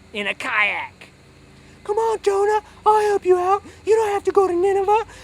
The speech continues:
Just come on home with Mama. I'm gonna help you.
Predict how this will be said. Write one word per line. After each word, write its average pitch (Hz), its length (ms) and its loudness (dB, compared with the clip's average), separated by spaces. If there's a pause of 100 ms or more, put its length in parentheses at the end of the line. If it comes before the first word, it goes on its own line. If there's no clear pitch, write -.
(160)
Just 427 220 -2
come 427 240 -6
on 440 220 0
home 440 320 2
with 480 180 -4 (100)
Mama. 392 600 -2 (1700)
I'm 480 520 -2
gonna 415 300 0 (160)
help 453 240 0
you. 381 440 4